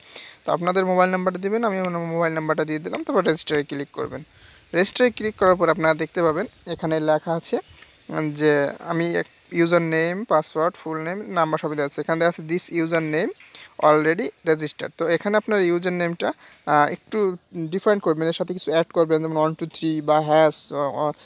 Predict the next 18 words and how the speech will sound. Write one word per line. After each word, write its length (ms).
আহ, 160
অ্যাট 140
দ্য 120
রেট, 160
এগুলো 340
কিছু 240
কিছু, 220
আহ, 240
ট্রাই 300
করে 220
করে 160
আপনারা 200
দেখবেন 320
যেটা 260
আপনার 240
মিল 180
থাকবে 360
না, 120